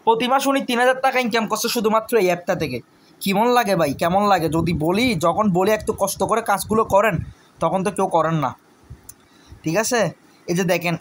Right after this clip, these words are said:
আমার প্রায়, এ দেখেন, অফারটা আমি share করছি আজকে থেকে চার মাস আগে। মাঝখানে আপনা-, এই অনেক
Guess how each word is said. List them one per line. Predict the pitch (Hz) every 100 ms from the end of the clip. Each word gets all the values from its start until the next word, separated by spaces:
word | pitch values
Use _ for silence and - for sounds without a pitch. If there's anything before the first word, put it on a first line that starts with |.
| 165 175
আমার | 190 226 220
প্রায়, | 202 208 247 294 - - _ - - 180
এ | 165
দেখেন, | 151 143 135 - _ - -
অফারটা | 175 214 214 220
আমি | 220
share | 240 214 202
করছি | 196 226
আজকে | 202 214 196
থেকে | 220 233
চার | 208 202 220
মাস | 214 196
আগে। | 160 135 _ _ _ _ _ _ _ _ _ - - - - - 165
মাঝখানে | 170 - 196 208
আপনা-, | 196 175 175 170
এই | 170 170 - 165 170
অনেক | 196